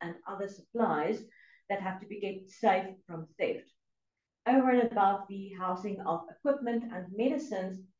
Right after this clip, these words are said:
confidential patient records are, of course, also typically stored in medical rooms. So the video that we just watched, I would venture, shows every doctor's worst nightmare, just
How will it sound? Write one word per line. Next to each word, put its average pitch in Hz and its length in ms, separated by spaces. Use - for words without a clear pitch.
confidential 220 720
patient 233 480
records 147 760
are, 180 400
of 190 200
course, 208 360
also 254 400
typically 165 680
stored 175 440
in 165 100
medical 143 380
rooms. - 500
So 233 320
the 247 100
video 339 320
that 262 180
we 247 80
just 202 320
watched, - 420
I 208 180
would 208 200
venture, 180 680
shows 196 300
every 226 260
doctor's 170 520
worst 175 340
nightmare, 139 480
just 185 180